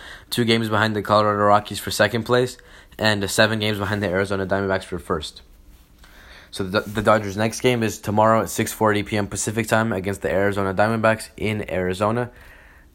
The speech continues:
Uh, it'll be broadcasted on Sportsnet L A.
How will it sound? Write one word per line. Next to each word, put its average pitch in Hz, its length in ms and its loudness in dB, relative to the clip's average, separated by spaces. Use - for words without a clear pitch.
Uh, 92 300 2
it'll 98 140 0
be 95 100 0
broadcasted 98 580 2
on 92 120 -2
Sportsnet 98 680 -2
L 85 220 -4
A. 78 200 -8